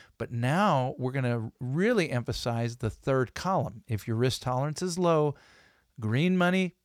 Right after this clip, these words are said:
checking, savings, blue money, that's where the risk is, our growing reserve. And now step three, the most important step if you want growth and safety on the same dollar at the same time, protected money, protected money.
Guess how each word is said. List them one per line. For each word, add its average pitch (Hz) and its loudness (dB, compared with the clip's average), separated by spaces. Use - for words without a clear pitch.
checking, - -6
savings, 135 -2
blue 139 2
money, 160 2
that's 131 0
where 165 0
the 175 0
risk 147 2
is, 127 2
our 113 -2
growing 123 0
reserve. 120 0
And 107 -4
now 104 0
step - -4
three, 117 0
the 113 -2
most 143 4
important 180 -2
step 123 0
if 113 -4
you 123 -2
want 120 -6
growth 156 2
and 208 0
safety 147 2
on 131 -2
the 120 -2
same 139 -2
dollar 123 0
at 117 -8
the 113 -8
same 113 -8
time, 110 -8
protected 107 0
money, 98 -8
protected 120 -2
money. 90 -6